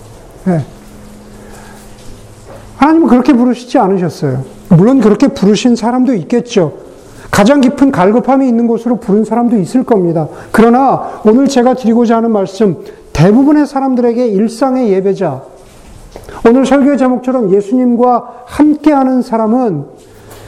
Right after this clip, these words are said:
그것이, 그곳이 어디든 간에 자신의 은사, 자신의 기술, 자신의 나무 깎는 기술, 보석을 세공하는 기술, 여러분들이 가지고 있는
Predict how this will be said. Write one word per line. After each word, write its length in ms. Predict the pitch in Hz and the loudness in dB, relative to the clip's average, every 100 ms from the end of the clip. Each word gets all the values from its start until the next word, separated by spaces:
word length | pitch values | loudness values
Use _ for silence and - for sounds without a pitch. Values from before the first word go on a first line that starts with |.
| - - - - - | -20 -20 -20 -20 -4
그것이, 420 | - 202 277 269 | 2 2 2 -2
그곳이 480 | - 208 233 294 302 | 0 2 2 2 2
어디든 580 | 294 175 180 247 247 233 | 0 0 -2 0 0 0
간에 600 | 220 208 226 202 160 - | 0 0 -2 -4 -6 -12
자신의 460 | - - 151 226 226 | -8 -4 2 4 4
은사, 540 | 175 170 180 214 170 - - - | 2 0 0 0 -2 -6 -18 -6
자신의 500 | 151 156 226 233 233 | -2 0 2 2 2
기술, 640 | 190 147 226 180 - - - | 0 2 2 2 0 -8 -2
자신의 400 | 175 156 233 233 | 0 2 2 2
나무 300 | 151 180 220 | 2 0 -2
깎는 380 | 247 226 226 | -4 -2 -2
기술, 520 | 220 - 175 226 196 147 - - | -2 -4 -2 0 0 0 -10 -6
보석을 580 | - 196 196 240 226 233 | 0 2 4 2 2 0
세공하는 600 | - 254 247 233 226 226 | -2 0 0 0 -2 -2
기술, 600 | - 175 226 214 160 - - - | -4 -2 2 2 0 -6 -16 -2
여러분들이 500 | 175 185 226 240 247 | 2 4 4 4 2
가지고 400 | 262 226 180 214 | 0 -2 0 0
있는 480 | 226 220 240 233 170 | 0 0 0 -2 -4